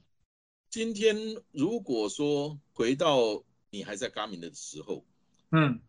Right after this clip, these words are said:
Speaker 1: 你，你重新要再做一次P P班，
Speaker 2: 嗯。
Speaker 1: 你会有什么不同的做法吗？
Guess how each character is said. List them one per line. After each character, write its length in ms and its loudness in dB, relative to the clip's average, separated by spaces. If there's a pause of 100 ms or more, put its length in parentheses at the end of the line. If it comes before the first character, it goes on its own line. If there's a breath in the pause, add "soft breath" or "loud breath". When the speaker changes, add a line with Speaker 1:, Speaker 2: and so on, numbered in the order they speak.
(140)
Speaker 1:
你， 260 -10
你 160 -8
重 400 -2
新 140 -4
要 120 0
再 100 4
做 220 -4
一 40 -10
次 160 -8
P 200 -14
P 120 -6
班， 260 -6 (540)
Speaker 2:
嗯。 260 6 (420)
Speaker 1:
你 500 -6 (220)
会 180 4
有 220 0
什 160 -6
么 400 0 (380)
不 100 -4
同 240 -6
的 160 0
做 260 -2
法 200 -6
吗？ 200 -10